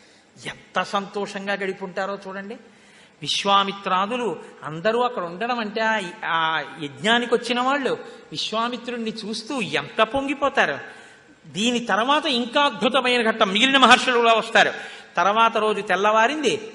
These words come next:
జనక మహారాజు గారు సభకి పిలిపించారు, స్వాగతం చెప్పారు, వెళ్ళారు, కూర్చున్నారు. ఇక్కడ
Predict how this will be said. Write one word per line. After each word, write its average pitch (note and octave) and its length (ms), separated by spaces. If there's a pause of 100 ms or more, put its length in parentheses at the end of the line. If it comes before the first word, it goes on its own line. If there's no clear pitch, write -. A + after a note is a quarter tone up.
జనక G3+ 240
మహారాజు G#3 500
గారు G3+ 220
సభకి F#3+ 320
పిలిపించారు, G#3 580
స్వాగతం G#3 540
చెప్పారు, G#3+ 420 (300)
వెళ్ళారు, G3+ 420
కూర్చున్నారు. G3+ 640 (340)
ఇక్కడ G3+ 360